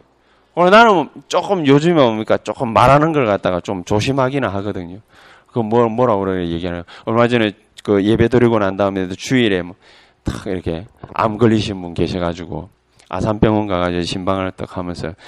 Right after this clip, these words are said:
십오 일 뒤에 퇴원해서 그 어디 자기 고향 내려가가지고 복음 증거 잘할 거니까 증거 꼭 붙잡고 가셔가지고 복음 열심히 전하세요. 이제는 두 번 다시 만날 일이 없겠네. 사요나라 빠이빠이 이라고 내가 딱 왔거든.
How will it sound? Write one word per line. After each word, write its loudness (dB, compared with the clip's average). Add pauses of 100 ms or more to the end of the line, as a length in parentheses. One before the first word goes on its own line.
(240)
십오 2
일 4
뒤에 4
퇴원해서 2
그 2
어디 -4
자기 -2
고향 0
내려가가지고 -2
복음 -2
증거 -6
잘할 -6
거니까 -2 (300)
증거 -2
꼭 4
붙잡고 0
가셔가지고 -2
복음 2
열심히 -2
전하세요. -4 (280)
이제는 0
두 -6
번 0
다시 0
만날 -2
일이 0
없겠네. -4
사요나라 0
빠이빠이 -2
이라고 -2
내가 -8
딱 -6
왔거든. -4